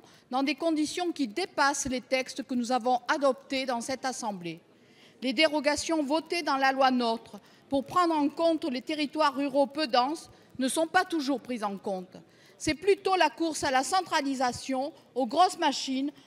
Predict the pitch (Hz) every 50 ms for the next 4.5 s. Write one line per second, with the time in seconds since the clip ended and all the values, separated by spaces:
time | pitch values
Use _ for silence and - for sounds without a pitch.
0 | - - _ - 277 262 302 302 269 294 294 269 - - 370 370 - - 320 262
1 | 269 277 262 - 311 311 294 311 311 - - 294 285 233 254 311 330 311 - -
2 | - - - 294 330 349 349 359 - - _ 233 269 269 262 269 269 - - 294
3 | 277 269 247 220 - - - - 208 214 285 285 285 269 269 262 - 302 294 254
4 | 226 262 247 214 233 220 196 196 180 170